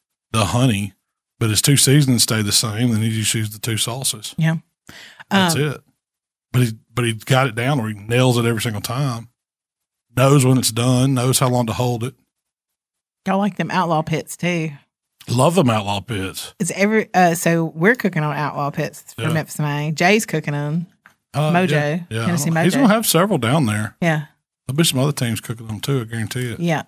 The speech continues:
Speaker 2: I'm sure. So what's a Hollywood cut? Where did that name come from? What is it?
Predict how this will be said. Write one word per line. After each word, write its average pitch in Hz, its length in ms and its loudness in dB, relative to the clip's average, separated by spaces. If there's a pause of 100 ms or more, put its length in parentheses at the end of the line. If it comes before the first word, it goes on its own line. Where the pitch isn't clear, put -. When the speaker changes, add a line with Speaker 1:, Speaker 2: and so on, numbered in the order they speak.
(120)
Speaker 2:
I'm 180 140 -2
sure. 165 400 -2 (680)
So 226 60 2
what's 349 220 0
a 285 60 0
Hollywood 165 500 0
cut? 135 300 -4 (840)
Where 214 160 4
did 220 60 0
that 190 140 2
name 185 160 -2
come 185 200 -2
from? 170 240 0
What 160 140 2
is 139 180 -4
it? - 160 -12